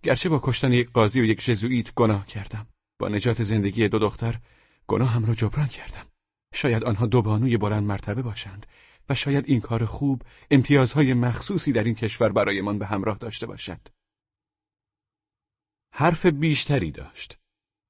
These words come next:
ولی ناگهان هنگامی که دید دو دختر با چه محبتی میمونها را در آغوش می‌فشارند، بر جسدشان اشک می‌بارند و سوگوارانه نفسشان را خالی می‌کنند، حرفش بند آمد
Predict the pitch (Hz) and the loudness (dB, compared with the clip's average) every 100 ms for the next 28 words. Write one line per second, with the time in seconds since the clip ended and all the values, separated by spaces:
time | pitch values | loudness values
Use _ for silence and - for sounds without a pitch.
0 | - 110 127 123 120 110 113 143 131 113 | 0 4 6 6 4 4 4 4 4 4
1 | 135 135 107 101 82 82 76 - 85 82 | 4 2 2 -2 -2 -4 -4 -4 -4 -4
2 | - 82 73 80 - 95 85 82 73 80 | -4 -6 -4 -6 -4 -4 -4 -6 -8 -10
3 | - 82 78 76 78 76 76 71 73 69 | -6 -6 -4 -6 -8 -8 -10 -8 -8 -8
4 | 73 78 76 - 73 71 - 76 71 80 | -10 -10 -12 -12 -14 -12 -12 -10 -10 -10
5 | 131 135 _ _ _ _ _ 80 80 82 | -10 -12 _ _ _ _ _ -6 -6 -2
6 | 101 - 147 131 120 107 107 95 - - | -4 0 -2 0 -4 -2 -2 -2 -4 -6
7 | 87 76 76 71 80 101 113 _ _ _ | -6 -4 -6 -6 -8 -8 -10 _ _ _
8 | _ - - 117 117 95 110 107 104 110 | _ -8 -4 0 0 2 2 4 4 2
9 | 127 - _ _ _ _ - 160 180 156 | 0 -4 _ _ _ _ -6 -2 -2 0
10 | 127 - 101 90 85 - 85 73 69 69 | -2 0 0 0 -2 -2 -2 -4 -10 -10
11 | 85 80 123 151 151 _ _ _ _ _ | -8 -6 -4 -4 -8 _ _ _ _ _
12 | _ - - - - - 80 - - - | _ -16 -14 -12 -12 -12 -12 -14 -18 -20
13 | - _ _ | -20 _ _